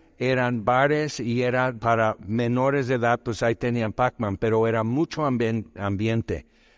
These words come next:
Y este, y sí, endemoniados y gente rara, y, o sea, todo tipo de, de cosas así. Entonces, yo,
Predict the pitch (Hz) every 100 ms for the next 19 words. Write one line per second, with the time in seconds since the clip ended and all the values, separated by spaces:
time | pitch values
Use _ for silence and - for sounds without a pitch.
0 | _ _ - 123 123 120 113 127 117 -
1 | 143 127 - 151 120 - 113 117 120 117
2 | 113 117 123 131 131 139 139 127 107 117
3 | 113 - 107 95 117 131 131 131 131 -
4 | _ - - 120 117 - 113 104 127 120
5 | 117 143 151 147 - 156 - 139 135 127
6 | 117 - 117 110 131 135 - 127 113 131
7 | 127 135 _ _ - - 127 147 147 143
8 | 147 143 131 123